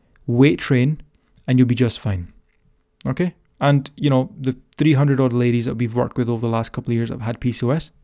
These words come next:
can, can attest to that. They'll tell you. They didn't feel restricted. They didn't cut dairy out. None of that nonsense. It makes for good marketing. People love this sort of stuff, so they will try to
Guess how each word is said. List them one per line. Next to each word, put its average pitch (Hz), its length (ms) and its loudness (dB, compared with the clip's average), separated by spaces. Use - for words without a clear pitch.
can, 139 260 -4
can 143 140 -2
attest 180 320 -2
to 147 80 -4
that. - 240 -2
They'll 151 140 4
tell 220 240 2
you. 104 180 0
They 139 80 4
didn't 180 160 -2
feel 143 160 4
restricted. 131 520 0
They 139 80 4
didn't 151 140 4
cut 135 240 -6
dairy 131 380 4
out. 127 120 -2
None 143 180 0
of 160 80 0
that 131 140 0
nonsense. 110 520 -2
It 160 220 -2
makes 151 320 4
for 143 100 -4
good 127 300 6
marketing. 123 680 -2
People 143 280 0
love 123 280 2
this 127 140 -2
sort 123 220 0
of 107 80 -8
stuff, - 340 -2
so - 160 -6
they 135 140 4
will 123 140 2
try 131 340 2
to 117 300 -4